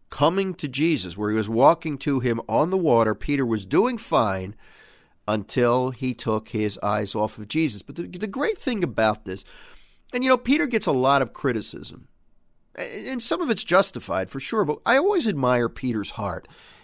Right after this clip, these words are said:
because, yeah, he's weak and he, it, it just, he's, he, he makes some boneheaded moves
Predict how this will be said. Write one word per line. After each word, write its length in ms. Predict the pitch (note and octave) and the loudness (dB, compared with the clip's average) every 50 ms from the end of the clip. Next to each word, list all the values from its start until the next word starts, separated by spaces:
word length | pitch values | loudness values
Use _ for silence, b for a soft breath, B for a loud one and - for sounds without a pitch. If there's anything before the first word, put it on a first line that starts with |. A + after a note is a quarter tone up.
| b b b - | b b b -2
because, 360 | A3 G3+ A#3 A#3+ A#3 G3+ G#3 | -2 4 6 6 6 6 6
yeah, 180 | A#3 B3 A#3 | 4 4 4
he's 220 | G#3+ G3 F#3+ F3+ D#3 | 4 2 -2 -2 -4
weak 440 | C#3+ C3 C#3 C#3+ D3 D3 C3+ - - | -2 2 2 4 4 2 2 0 -2
and 280 | B2+ A#2+ A#2 A2+ F#2+ - | -2 -2 -2 -4 -8 -10
he, 220 | - B2 A2+ D#3 | -12 -10 -8 -8
it, 300 | - - C3 C#3+ C3+ - | -6 -6 -6 -8 -8 -8
it 180 | - G#2+ C#3+ - | -8 -10 -10 -8
just, 420 | - - F#3+ E3+ D#3 - - _ - - b b b b b b b b | -6 -4 -2 -2 -2 -2 -6 _ -16 -20 b b b b b b b b
he's, 220 | b - F#3+ F#3+ E3 - _ _ - | b -4 -4 -4 -4 -8 _ _ -10
he, 200 | - E3+ E3 G3 E3+ | -8 -6 -6 -6 -6
he 180 | - F3 G3+ | -4 -4 -2
makes 260 | G3 G#3 A3+ A3+ - | 0 0 0 0 2
some 200 | - F3 C#3 B2 | 0 0 0 0
boneheaded 600 | G#2 - D#3 F3+ F#3+ F3+ E3 D#3+ D3 C#3+ C#3 B2 | 2 4 4 6 6 4 4 4 4 4 2 2
moves 680 | A#2+ A#2+ B2+ B2+ A#2+ A2 G#2 F#2+ F#2 F#2+ - - - - | 0 0 2 2 2 2 0 -2 -6 -10 -12 -14 -14 -18